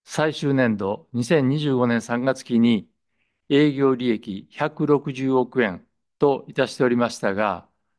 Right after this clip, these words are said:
空港関係、鉄鋼関係において大幅に上方修正している一方、メディカル関係においては、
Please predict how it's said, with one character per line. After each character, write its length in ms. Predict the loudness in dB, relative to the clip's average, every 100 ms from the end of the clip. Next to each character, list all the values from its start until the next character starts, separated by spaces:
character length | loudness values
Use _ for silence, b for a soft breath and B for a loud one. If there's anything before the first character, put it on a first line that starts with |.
| _ _ _ -4
空 220 | 2 2
港 260 | 4 0 0
関 380 | -2 -2 -2 -2
係、 380 | -2 -2 -4 _ _ _ _ 0
鉄 220 | 0 0
鋼 200 | 2 2
関 240 | 2 -4 -2
係 160 | 0
に 120 | 0
お 100 | 0
い 100 | -2
て 380 | 0 0 0 -8 0
大 160 | 2 4
幅 260 | 2 0
に 300 | 2 0 -2 _ _ 0
上 200 | 2 2
方 140 | -2
修 260 | -6 -6 -8
正 320 | 0 0 0
し 120 | -8 2
て 140 | 2
い 40 |
る 100 | 2
一 220 | 0 -4 0
方、 380 | 2 2 -8 _ _ _ _ _ _ _ _ _ _ _
メ 160 | 0 2
デ 100 | 2
ィ 20 |
カ 140 | 0 -2
ル 100 | -2
関 240 | -4 -2
係 200 | 0 0
に 100 | 2
お 100 | 0
い 100 | -2
て 140 | 0
は、 420 | 2 2 0 -6